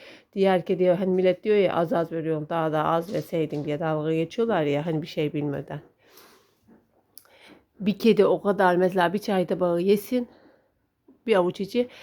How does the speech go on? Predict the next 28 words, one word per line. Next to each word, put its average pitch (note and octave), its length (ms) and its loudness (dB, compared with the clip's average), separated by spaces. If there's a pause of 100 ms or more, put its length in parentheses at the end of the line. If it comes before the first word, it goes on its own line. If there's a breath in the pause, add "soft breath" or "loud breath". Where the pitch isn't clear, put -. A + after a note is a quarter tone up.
(200 loud breath)
Zaten A3 320 4
o G3+ 140 2
bir G#3+ 40 -4
kedinin G#3 380 2
yiyeceği, G3+ 840 2
e, E3+ 320 -2
ürünün G3+ 580 2
yeterli. F#3+ 540 0
Veterinerler G#3 760 0
de G#3+ 80 0
öyle G3 220 0
azıcık G3+ 360 -2
veriyorlar. E3 520 -4
Bir, F#3+ 120 -8 (140)
bilmem A#3+ 340 0
kaç B3 260 -4
gram, G3 440 2 (960)
e, D#3+ 500 -2 (520 loud breath)
yetiyormuş G#3+ 540 2
günlük. E3 520 -4 (760 soft breath)
Biz A#3 200 0
böyle G3+ 300 6
deli F3 200 2
gibi E3 160 -2
çok F3 200 -8
çok A3 220 -10
veriyoruz. C4 440 -2
Ha, A3 160 -4